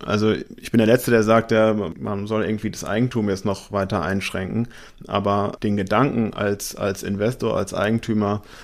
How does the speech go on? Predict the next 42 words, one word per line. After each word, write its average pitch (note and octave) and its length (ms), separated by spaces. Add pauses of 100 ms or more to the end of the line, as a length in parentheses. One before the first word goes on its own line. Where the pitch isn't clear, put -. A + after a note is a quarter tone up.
(160)
zu - 160
überlegen, G#2 520
was G#2 140
kann G#2+ 140
ich A2+ 120
denn A2+ 140
einfach G2+ 320
aus F#2 160
meinem G2 200
eigenen G#2+ 480
intrinsischen A2 720
Denken G2 340
heraus G2 440
tun, A2+ 280
damit G#2 280
das - 340
nachhaltig A2 880
und, G2 300
und G2 320 (680)
vielleicht G3+ 260
auch - 280 (500)
auf F#2 140
die - 120
eine A2 160
oder A2 160
andere A#2 300
Art G#2+ 260
gesellschaftlich G2 760
wertvoll G2+ 380
ist, G2 240
was G2 100
ich F#2+ 120
hier G2+ 80
mache, G2+ 420
äh, - 80
finde G#2 220
ich G2 80
schon G2 360
einen, G2 320
einen G2 320
spannenden G2 440
Gedanken. F2+ 520